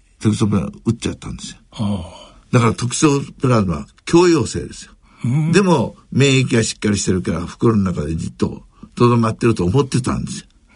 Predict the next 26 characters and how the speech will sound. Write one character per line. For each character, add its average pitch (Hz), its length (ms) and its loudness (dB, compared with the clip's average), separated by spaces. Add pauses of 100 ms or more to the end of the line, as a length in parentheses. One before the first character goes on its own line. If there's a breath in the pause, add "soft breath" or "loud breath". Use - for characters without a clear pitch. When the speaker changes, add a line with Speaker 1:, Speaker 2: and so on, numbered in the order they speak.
Speaker 2:
な - 140 -18
る - 60 -20
ほ - 200 -20
ど。 - 100 -20 (240)
Speaker 1:
と 87 120 -6
こ 92 120 0
ろ 95 100 2
が 92 100 2
ね、 87 200 2
最 90 300 0
近 92 220 2
ね、 85 240 0 (360 soft breath)
ト 95 100 -4
キ 82 80 -6
ソ 110 140 4
プ 107 160 2
ラ 98 100 2
ズ 95 60 2
マ 85 200 2
に 80 100 -2
か - 160 -12
か 92 100 0
っ 85 40 0
て - 160 -4
る 80 140 -4
と - 340 0